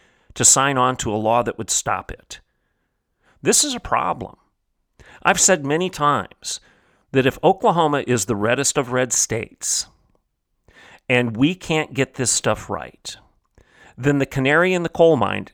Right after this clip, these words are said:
I E Oklahoma, is gasping its last breath. And when that canary dies, don't you tell me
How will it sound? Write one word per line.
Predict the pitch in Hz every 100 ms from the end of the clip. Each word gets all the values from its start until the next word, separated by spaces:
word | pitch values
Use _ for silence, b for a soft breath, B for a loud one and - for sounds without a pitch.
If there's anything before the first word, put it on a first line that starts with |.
| -
I | 123 139
E | 151 156 151
Oklahoma, | 135 151 147 139 135 98 120
is | 107
gasping | 95 113 123 135 - 143 135 135
its | - - -
last | 107 107 107 - -
breath. | 104 110 92 - - - - _ _ _ b b b b
And | 123 123
when | 123 120
that | 139 175
canary | - 170 170 165
dies, | 151 143 123 92 101
don't | 98 104 123 170 180 175
you | 196
tell | 180 196 202 190
me | 190 202 110 -